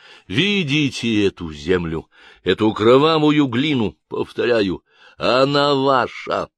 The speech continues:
Она принадлежит гражданам моего города точно так же, как гонки на колесницах или рынки. Возьмите её,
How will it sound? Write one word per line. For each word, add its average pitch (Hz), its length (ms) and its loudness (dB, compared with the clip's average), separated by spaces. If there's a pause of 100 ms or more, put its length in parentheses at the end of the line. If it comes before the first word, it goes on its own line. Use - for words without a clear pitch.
(540)
Она 160 320 2
принадлежит 135 640 0
гражданам 110 600 2
моего 107 320 0
города 104 360 4
точно 98 400 0
так 135 320 -2
же, 113 220 2 (340)
как 139 260 2 (120)
гонки 120 500 4
на 110 140 2
колесницах 104 840 -2
или 95 140 0
рынки. 123 500 0 (320)
Возьмите 110 720 0
её, 71 240 -10